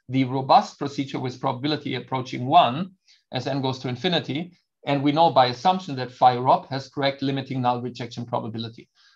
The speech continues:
So under such sequences, we are controlling the null rejection probability asymptotically. And under sequences that are approximate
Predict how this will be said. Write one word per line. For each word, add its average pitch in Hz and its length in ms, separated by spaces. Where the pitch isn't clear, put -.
So 143 160
under 139 160
such 196 340
sequences, 151 600
we 131 100
are 120 80
controlling 135 520
the 120 80
null 120 220
rejection 127 420
probability 143 480
asymptotically. 170 760
And 147 140
under 160 220
sequences 190 720
that 180 120
are - 160
approximate 143 800